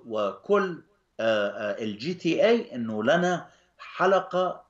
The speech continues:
أمسية رائعة في قاعة أديسا في إيتوبيكوك. ستجدون العنوان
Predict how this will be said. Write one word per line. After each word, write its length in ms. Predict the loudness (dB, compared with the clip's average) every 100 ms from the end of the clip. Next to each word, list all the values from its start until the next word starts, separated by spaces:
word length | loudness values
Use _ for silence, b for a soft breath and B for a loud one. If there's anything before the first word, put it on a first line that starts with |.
| -6
أمسية 680 | -6 -4 -4 2 4 4 2
رائعة 760 | 2 2 2 0 2 2 -2 b b
في 140 | -14 -14
قاعة 440 | -2 2 2 0 -4
أديسا 680 | -2 0 0 0 2 2 0
في 240 | -8 -12
إيتوبيكوك. 640 | -6 -2 0 0 0 -2 -4
ستجدون 640 | -12 -6 -4 -4 -4 0
العنوان 540 | 2 2 4 4 2